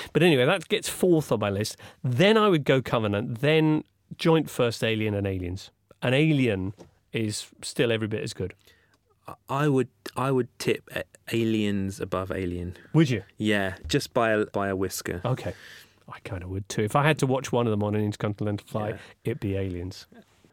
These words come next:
Speaker 1: What's next on Film Club, David?
Speaker 2: Uh, in our very, uh, hurried pre-game chat, we went through a couple of potential titles, and the one we landed on was Bong Joon-ho's The Host, uh, which is a kind of Korean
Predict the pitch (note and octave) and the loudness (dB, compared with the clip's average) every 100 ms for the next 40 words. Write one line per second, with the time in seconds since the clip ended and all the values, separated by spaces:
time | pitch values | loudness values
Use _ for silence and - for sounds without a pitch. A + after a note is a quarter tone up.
0 | _ - F#3+ D#3+ E3 F#3 - - C#3 A#2+ | _ -2 0 4 4 4 2 -2 0 0
1 | A2 - D3 B2+ A#2 - B2 C3+ _ _ | -2 2 4 4 0 0 -2 -2 _ _
2 | - B2 D3 D3 - - - B2+ B2 A2 | -4 0 0 -2 -10 -12 -6 -4 -4 -2
3 | A#2+ B2 A#2 A2+ A2 G#2+ G#2 - A#2+ G#2+ | -2 0 0 0 0 -2 -4 -4 -2 -2
4 | G2+ - - G#2+ G#2+ G2+ G#2 - G#2+ F2+ | -4 -6 -4 -4 -2 -4 -6 -6 -6 -8
5 | - _ A2+ G#2 G2+ A#2+ A2 - G#2 G2+ | -14 _ -4 -2 -4 -8 -8 -6 -4 -4
6 | A#2 - G#2 F#2 - - A2 G#2 G2+ - | -8 -6 -6 -6 -10 -8 -8 -6 -8 -6
7 | A2+ A2+ - F2 F2 - G2+ F#2+ G2 G#2 | -6 -4 -4 -6 -4 -4 -4 -2 -2 -2
8 | A2 G#2+ G#2 G2 G2+ G2 F2+ F2 E2 G2 | 0 -2 -2 -2 -2 -4 -4 -6 -6 -6
9 | F#2 F2+ F#2+ - - - - - - - | -4 -4 -4 -8 -12 -16 -16 -18 -20 -2
10 | A#2+ B2 A2 A2+ G#2+ A2 A2+ F#2 F#2+ G2 | 0 2 2 0 0 0 2 2 0 -4
11 | - - _ _ A2+ - G2+ E2+ - - | -10 -16 _ _ -6 -4 -4 -4 -6 -8
12 | - _ _ - - _ - F#2+ F2+ F2+ | -14 _ _ -20 -20 _ -12 -8 -6 -6
13 | F#2 G2 F#2 F#2 G2 F#2 F2 - G2 G2 | -6 -6 -8 -6 -6 -6 -8 -8 -4 -2
14 | G2 F#2+ | -2 -4